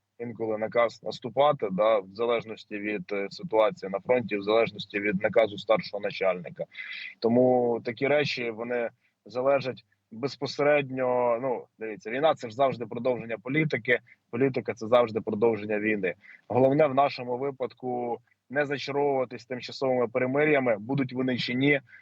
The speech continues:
а працювати над модернізацією Збройних сил України. Тому що на сьогоднішній день українську війну, російсько-українську війну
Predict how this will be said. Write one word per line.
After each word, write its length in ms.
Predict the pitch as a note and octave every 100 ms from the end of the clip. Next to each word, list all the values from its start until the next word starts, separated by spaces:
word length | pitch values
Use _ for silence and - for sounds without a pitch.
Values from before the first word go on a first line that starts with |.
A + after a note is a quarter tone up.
| _ _
а 320 | A2+ A2+ A2+
працювати 580 | - C3+ - C3+ C3+ B2
над 180 | B2 A#2
модернізацією 680 | A#2+ B2 A#2 C3 B2 A#2
Збройних 400 | G#2+ A2+ A#2 A2
сил 220 | - A2+ G#2+
України. 440 | F#2+ G#2+ F#2+ F2 -
Тому 200 | A2 A2+
що 140 | A#2
на 80 | A2+
сьогоднішній 560 | - D3+ C#3+ B2+ -
день 260 | A#2+ C3 B2 A#2 - -
українську 600 | A2+ A#2 C#3 C#3+ - -
війну, 460 | B2 B2+ A#2+ B2+ C3
російсько-українську 1000 | C#3+ - C#3+ - C3 B2+ C3 B2+ - B2
війну 320 | B2+ D3 D3+